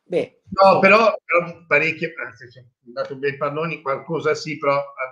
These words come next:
Speaker 2: qualche, qualche volta oggettivamente ha sbagliato degli appoggi. E,
Speaker 1: Sì, però
Speaker 2: e abbiamo rischiato. Quindi la sufficienza gliela do, ma sette, cioè sette l'ho da-,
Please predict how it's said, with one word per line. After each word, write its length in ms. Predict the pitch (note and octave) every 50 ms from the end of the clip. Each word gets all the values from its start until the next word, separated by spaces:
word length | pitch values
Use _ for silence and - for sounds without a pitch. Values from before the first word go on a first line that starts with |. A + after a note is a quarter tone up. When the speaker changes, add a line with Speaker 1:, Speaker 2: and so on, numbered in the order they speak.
| -
Speaker 2:
qualche, 300 | - D3+ D3+ C#3+ C#3+ C#3+ -
qualche 520 | - C#3 C3+ B2 - C#3+ C3 C3 - _ _
volta 560 | - C3+ C#3+ C#3+ D3 D3 C3+ B2+ - - _ _ _ _ - - _ _ _ _ _ _
oggettivamente 560 | - D#3+ D3 D3+ C#3+ - D3+ C#3+ D3 E3+ E3 E3
ha 20 |
sbagliato 420 | C#3+ A2+ C#3+ C#3+ C#3+ C#3 C#3 C#3 D#3
degli 200 | D3 C#3 C3+ C3+
appoggi. 580 | C3+ C3+ - - C#3 B2+ A#2+ A2+ A2+ A2+ - - - - _ _ _ _ _ _ _ _ _ _ _
E, 100 | _ D#3
Speaker 1:
Sì, 240 | C#3+ C#3+ C#3+ C#3+ C#3
però 240 | C#3 - - C3+ - - - C#3 C3+ - - - _ _ _
Speaker 2:
e 100 | - F3+
abbiamo 260 | F3+ G3+ G#3 G3+ G3+
rischiato. 840 | G3 G3 - - - G3 F3 D#3+ C#3 C3 - - - C3+ B2+ - - - _ _ _ _ _
Quindi 580 | - G3 G3+ G3+ F#3 F#3 F3+ F3 F3 F3 F3 -
la 100 | - G3
sufficienza 760 | F3+ - - - - G#3 - - C4 D4 D4+ C#4+ G3+ G3+ G#3 F#3
gliela 240 | F3 F3 E3+ E3+
do, 100 | E3+ F#3+ G#3 G#3 -
ma 120 | D#3+ D#3 -
sette, 960 | - - E3 D#3 D#3+ D#3+ D#3 - - E3+ D3+ D3 D3 D3 C#3+ C#3+ - _ _ _ _ _ _ _ _ _
cioè 280 | - E3+ C#3+ B2+ - -
sette 320 | - - F#3+ G3 F#3+ G3 F#3+
l'ho 100 | F3 E3
da-, 200 | D#3+ D#3 D3+